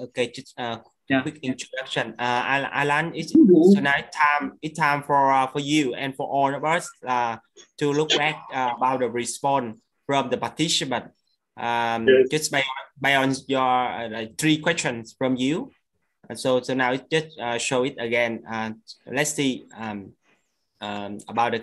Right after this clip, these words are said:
Speaker 1: respondent, uh, response from the participant.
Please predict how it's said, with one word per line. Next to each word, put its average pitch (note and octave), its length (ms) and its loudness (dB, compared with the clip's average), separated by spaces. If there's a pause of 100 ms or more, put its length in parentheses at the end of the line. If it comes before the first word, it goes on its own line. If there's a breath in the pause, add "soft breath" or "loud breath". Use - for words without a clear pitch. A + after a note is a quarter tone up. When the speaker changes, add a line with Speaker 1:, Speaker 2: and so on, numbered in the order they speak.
(140)
Speaker 1:
respondent, A2+ 640 -8 (600)
uh, B2 60 0
response B2+ 640 -2
from B2 220 -2
the A2+ 80 -6
participant. A#2 640 -8